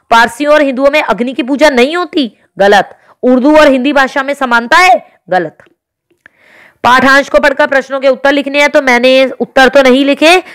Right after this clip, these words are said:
बस मैंने आपको क, ख और ग लिखकर मार्क करके दे दिया है। आगे देखते हैं, language and grammar, मुहावरा और उनका अर्थ।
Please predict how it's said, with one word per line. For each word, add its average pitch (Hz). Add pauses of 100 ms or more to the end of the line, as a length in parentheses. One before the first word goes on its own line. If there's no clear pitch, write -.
(160)
बस 220
मैंने 233
आपको 254
क, 269
ख -
और 247
ग 180
लिखकर 220
मार्क 202
करके 220
दे 208
दिया 156
है। 147 (520)
आगे 196
देखते 226
हैं, 277 (1400)
language 285
and 233
grammar, 165 (1800)
मुहावरा 254 (280)
और 240
उनका 226
अर्थ। -